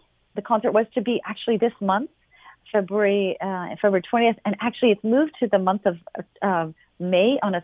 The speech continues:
Thursday evening in May. So delighted. The weather's gonna be gorgeous, and it's gonna be a great time to tune in to a concert that includes actually some of my own music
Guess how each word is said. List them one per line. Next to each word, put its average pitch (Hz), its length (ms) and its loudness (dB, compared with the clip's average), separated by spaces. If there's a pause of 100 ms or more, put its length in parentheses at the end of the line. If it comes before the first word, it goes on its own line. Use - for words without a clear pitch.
(100)
Thursday 233 560 0
evening 165 460 -6
in 156 200 -6
May. 165 420 -4 (600)
So 262 160 6
delighted. 190 720 0
The 175 60 -8
weather's 180 320 -4
gonna 233 220 -8
be 202 80 -14 (120)
gorgeous, 196 480 0 (120)
and 185 80 -8
it's - 80 -16
gonna 175 120 -2
be 170 140 -4
a 156 60 -4
great 185 420 0
time 170 400 -6 (240)
to 180 100 -2 (120)
tune 214 180 -2
in 180 280 -4 (500)
to 196 80 4
a 170 40 4
concert 294 680 0
that 208 120 4
includes 196 420 0 (180)
actually 247 520 -2
some 214 120 2
of 190 140 -4
my 196 220 2
own 285 220 2
music 254 420 2